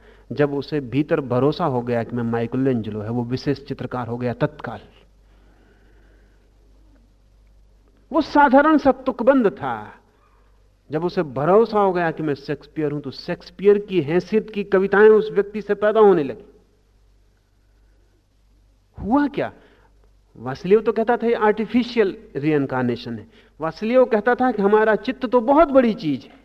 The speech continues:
छोटी सी खिड़की खुली है जो हमने अपने को समझ रखा है कि हम ये हैं, उतनी खुला है, उसी को मान के हम जीते हैं। अगर हमें भरोसा दिया जाए कि हम और बड़े हैं,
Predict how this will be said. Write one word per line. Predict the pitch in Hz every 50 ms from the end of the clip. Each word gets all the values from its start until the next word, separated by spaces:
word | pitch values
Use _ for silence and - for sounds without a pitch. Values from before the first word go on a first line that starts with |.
| _ _ _ _ _ _ _ _ _ _ _ _ _ _ _ _ -
छोटी | - 302 349 359 349 339
सी | - - 269
खिड़की | 214 - - 254 302 - 285 269
खुली | 240 - 208 220 214 220
है | 220 208
जो | 185 226
हमने | 214 220 226 226 226
अपने | 220 226 226 226
को | 202 214 196
समझ | - 196 202 185
रखा | 190 185 180 - - 185
है | 190 185
कि | 180 185
हम | 160 160 160
ये | 156 143 143 135
हैं, | 120 107 120 113 110 - _ _ _ _ _ _ _ _ _ _ _ _ _ _ _
उतनी | - - 202 - 202 175 147
खुला | - - 135 131 123
है, | 107 98 - - _ _ _ _ _ _ _ _ _ _ _ _ _ _ _ _ -
उसी | - 240 - - 254
को | 214 - 190 175
मान | 175 180 185 190 202 196
के | 202 202
हम | 180 185 190 170
जीते | 135 156 185 180 - 160
हैं। | 123 - - - _ _ _ _ _ _ _ _ _ -
अगर | 131 143 147 170 165
हमें | 170 180 185 170
भरोसा | 135 139 147 175 185 - 190 180
दिया | 175 185 190 190 190
जाए | 190 196 202 202 208
कि | 196 185
हम | 170 165 160
और | 165 190 220 254 262 254
बड़े | 190 202 185 175 160
हैं, | 139 139 139 139